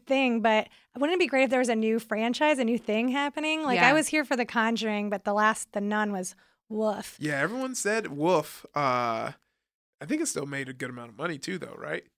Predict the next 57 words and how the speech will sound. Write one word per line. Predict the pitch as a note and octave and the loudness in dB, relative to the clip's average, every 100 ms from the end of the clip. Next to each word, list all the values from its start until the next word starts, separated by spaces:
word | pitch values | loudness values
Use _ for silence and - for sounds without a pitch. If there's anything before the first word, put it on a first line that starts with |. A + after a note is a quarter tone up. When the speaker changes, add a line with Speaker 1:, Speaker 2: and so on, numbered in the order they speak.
| - | 2
Speaker 1:
Oh, | E4+ | 4
yeah, | D#4+ A4 | 6 4
Speaker 3:
Yeah. | |
Speaker 1:
because | C4 A#3+ C4+ | 2 2 0
it's | B3+ | 2
like | C#4+ | 0
we're | A#3+ C#4 | 2 0
so | - D4 C#4 | 2 4 6
hard | C4+ C4 | 4 4
up | A#3 | 0
for | A#3+ | -4
franchises. | A#3 C4+ F4+ B3 G#3 A3 G#3+ | 0 0 0 2 0 0 0
Like, | A3+ - | 0 0
in | D4 | 0
Speaker 2:
Yeah. | E4 C#4 | 2 2
Speaker 1:
the | - | 2
eighties, | A#3+ A#3+ C4 A#3+ | 2 2 0 0
you | B3 | 2
had | A#3 A3+ A3 A3 | 4 4 2 -2
Halloween | A#3+ A3 A3+ C4+ E4 D#4 | 0 2 2 0 0 0
and | B3+ | 2
Nightmare | A#3 A3+ G#3+ | 0 0 -2
on | A3+ | 0
Elm | C#4 D4+ | -2 -2
Street | - C#4+ C#4 | -2 0 0
and | G#3 | -2
Child's | A3 A3+ A3+ A3+ | 0 2 2 0
Play | - A#3+ G#3+ | -2 0 0
and | G#3+ G#3 | 0 -2
Friday | G3+ G3 | -2 0
the | G3 | -2
thirteenth. | G#3+ G#3 - E4+ E4 C#4+ A#3+ | -4 -10 -8 -6 -2 -2 -2
And, | A#3 G#3+ G#3 - _ _ - | -4 -4 -6 -10 _ _ -6
um, | A3+ G#3 G3+ | -2 -2 -2
in | A3 | -2
the | G#3+ | 0
nineties, | A3 C4+ D4+ B3+ | 0 0 0 0
all | A3 A3 | 2 2
that | G#3+ | 0
kept, | - A3 _ _ | -2 -8 _ _
you | D4 | -2
know, | C4+ | 0
when | A3 A3+ | 0 0
we | C#4 | 0
were | B3+ | -2
born, | G3+ G#3 B3+ B3 A3 | -2 0 2 2 2
we | G#3+ | -2
were | G3+ | -4
born | F#3 A3 A3 A3 | -4 -2 0 0
into | A3 A#3+ A3+ | -2 -2 -4
these | F#3+ F#3+ G3 | -4 -6 -6
Speaker 2:
Mm-hmm. | - | -4
Speaker 1:
franchises. | G3+ A3 E3+ F3+ G3+ G3+ G3+ G3+ G#3 | -2 0 0 0 -2 -2 -4 -4 -4
And | G#3+ | -2
now | A3 A#3 C4+ | 0 2 2
it's, | B3+ - | 0 -2
like, | G#3+ G3+ - | -2 -2 -6